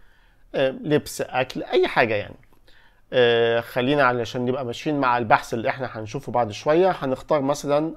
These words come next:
برطمان مربى. بروح على القسم اللي فيه ال-، المربى أو ال-، أيا مكان، فبدخل كده ببص، عايز أشتري حاجة، بدل ما أنا بلاقي نوع واحد أو نوعين، بلاقي عشرات الأنواع.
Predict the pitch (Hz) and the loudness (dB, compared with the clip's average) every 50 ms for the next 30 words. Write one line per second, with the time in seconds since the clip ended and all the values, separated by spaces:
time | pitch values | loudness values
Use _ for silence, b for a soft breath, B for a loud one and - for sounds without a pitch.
0 | - _ 135 127 139 127 - - 139 147 151 143 135 127 113 107 104 90 - 92 | -12 _ 0 0 0 0 0 -2 0 2 2 4 4 4 4 2 0 -2 -8 -12
1 | - - _ _ - _ - b b b b - - 170 196 196 160 - 139 135 | -12 -14 _ _ -20 _ -20 b b b b 6 6 8 8 6 6 4 4 4
2 | 127 120 113 - - 151 143 - - 123 117 110 113 110 - 131 135 131 123 113 | 4 2 0 0 -2 -2 -2 0 -4 -2 -2 -2 -6 -4 -2 -2 0 0 0 -2
3 | 117 110 107 - - 113 113 113 110 110 123 139 151 160 180 180 185 185 180 143 | -4 -6 -6 -6 -6 -6 -4 -2 0 2 2 2 4 4 2 4 4 2 2 2
4 | 127 117 113 110 107 104 104 104 104 104 101 104 104 104 104 104 104 104 - - | 0 0 0 -2 -2 -4 -4 -6 -6 -6 -8 -8 -8 -10 -10 -10 -10 -12 -14 -16
5 | - - _ _ - 151 139 135 120 110 107 104 - 139 139 156 180 196 208 208 | -20 -20 _ _ -4 0 2 2 0 0 -4 -4 0 2 2 4 2 0 -2 -4
6 | 196 202 - - 196 151 139 156 156 - - - - 147 147 147 - - - 143 | -6 -8 -6 -6 -6 0 0 -2 -2 -2 -8 -4 -2 -2 -2 -2 -6 -4 -4 -2
7 | 147 165 160 156 143 117 131 151 156 - - 151 123 120 135 139 131 - 127 - | -2 0 0 0 0 0 0 -2 -2 -4 -8 -6 -2 0 0 0 0 -4 -10 -10
8 | - - 151 139 120 - - 135 151 156 180 175 151 131 131 147 139 147 127 123 | -8 -6 -4 -4 -6 -4 -4 -4 -2 0 0 -2 0 2 2 2 2 2 0 0
9 | 131 139 139 127 110 104 127 131 135 131 - 143 120 120 131 135 131 120 123 143 | 0 0 0 0 2 2 4 4 4 2 2 -4 -4 0 2 2 4 6 6 4
10 | 147 - - 170 - - 131 123 120 120 117 110 117 147 170 185 190 b b b | 4 2 -4 -6 -6 -4 -4 -4 -4 -4 -4 -4 -2 -2 -2 -2 -4 b b b
11 | b b b b b 123 127 139 147 160 - 180 147 131 131 135 - - 131 131 | b b b b b 2 2 6 6 4 4 4 2 2 2 2 2 2 2 2
12 | 139 151 156 151 156 147 131 - 135 127 123 120 110 101 90 | 4 4 2 2 0 -4 -2 -2 -2 0 2 2 0 0 -6